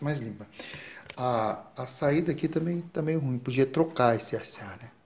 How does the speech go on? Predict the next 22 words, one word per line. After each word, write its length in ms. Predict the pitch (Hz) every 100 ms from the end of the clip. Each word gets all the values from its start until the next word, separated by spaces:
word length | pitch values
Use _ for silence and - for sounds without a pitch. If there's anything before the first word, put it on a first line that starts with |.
| _ _ _ _ - _ -
Seria 260 | - 127 120
legal 240 | 120 127
trocar, 320 | 127 151 147
mas 160 | - 120
ele 100 | 127
tá 100 | 135
funcionando 500 | 143 139 139 135 135
legal. 280 | 156 131 104
Dá 160 | 123
pra 200 | 135 -
dar 100 | 165
uma, 260 | 165 160 143 - - -
tirar, 600 | - 127 135 147 110 101
limpar 460 | 107 104 123 127
aí 100 | 104
e 40 | 127
tal, 260 | - 113
se 100 | 113
o 40 | -
cara 160 | 127
tiver 200 | 120 120
paciência. 680 | 127 - - 120 131 143 151